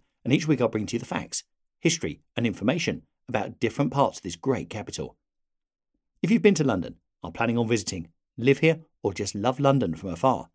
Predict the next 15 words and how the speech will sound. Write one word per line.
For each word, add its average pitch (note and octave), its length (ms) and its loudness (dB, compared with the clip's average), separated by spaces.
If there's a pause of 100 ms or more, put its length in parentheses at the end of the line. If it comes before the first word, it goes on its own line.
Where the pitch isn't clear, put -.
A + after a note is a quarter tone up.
(180)
then F2+ 200 -4
this A#2+ 300 -2
is B2+ 100 -6
the C3 100 -4
podcast - 520 -4
for - 120 -14
you. F#2 240 -4 (1040)
Also, G3 400 4 (320)
don't A#2+ 260 0
forget F3 260 -4
to A#2 60 -8
visit D#2+ 260 -4
our F#2+ 140 -6
YouTube B2+ 380 -2
channel, D#2 300 -10